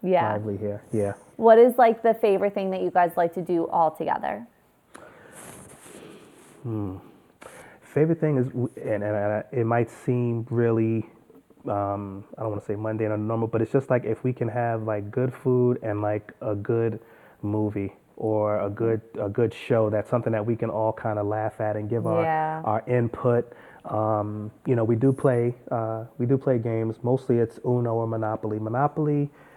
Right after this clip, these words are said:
Speaker 2: it starts out good, but we never get to finish.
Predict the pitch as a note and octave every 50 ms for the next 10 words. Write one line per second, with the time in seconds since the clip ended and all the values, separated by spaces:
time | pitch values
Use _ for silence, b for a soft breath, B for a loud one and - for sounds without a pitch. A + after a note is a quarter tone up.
0 | b b b b b b _ - C3+ G#2+ - - - - C3+ C#3+ D3 D3 - D#3
1 | D3 C#3+ C3 B2 C#3 C#3 C3 A#2+ B2 A2 A#2 A2+ A2+ A#2+ B2 A2+ A#2+ A#2 A#2 A2+
2 | - - - - - _ _ - - A#2 - - G2+ - - - A#2+ A#2+ B2 -